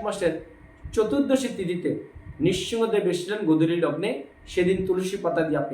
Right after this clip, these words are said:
একটি কাজ করুন, তাহলে আপনি ভগবান নৃসিংহদেবের কৃপা সঞ্চয় করবেন। এই যে নৃসিংহদেব, তিনি যারা উপবাস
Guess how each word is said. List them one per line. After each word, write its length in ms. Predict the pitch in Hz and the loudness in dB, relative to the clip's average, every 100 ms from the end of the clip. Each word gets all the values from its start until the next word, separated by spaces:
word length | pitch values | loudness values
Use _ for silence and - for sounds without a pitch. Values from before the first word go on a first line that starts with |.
| 127 | -6
একটি 140 | - - | -8 -4
কাজ 100 | 127 - | -4 2
করুন, 200 | 165 233 - - - - | 2 2 -2 -10 -20 -8
তাহলে 200 | 143 139 | -4 -2
আপনি 180 | 139 139 127 | 0 -2 -2
ভগবান 220 | 127 143 143 | 0 2 2
নৃসিংহদেবের 540 | 143 170 170 175 208 - | 2 -4 -2 -2 -4 -2
কৃপা 220 | 160 151 131 | 0 0 -2
সঞ্চয় 260 | 123 127 117 | -6 -8 -8
করবেন। 220 | 107 92 - - - - - - - - - - - - - - - - | -8 -12 -18 -20 -20 -20 -20 -20 -16 -16 -16 -20 -20 -20 -20 -20 -12 2
এই 120 | 190 | 6
যে 80 | 247 254 - - 190 | 8 6 4 -10 -4
নৃসিংহদেব, 600 | 214 - 247 226 165 151 - - - - - - 131 | -4 -2 0 0 2 0 -2 -14 -20 -20 -20 -12 -2
তিনি 180 | 180 214 226 - - - - - - - - | 0 0 -2 -10 -20 -20 -18 -18 -18 -6 4
যারা 220 | 170 208 208 - - - - 180 | 6 8 6 0 -10 -18 -2 0
উপবাস 300 | 180 202 | 2 2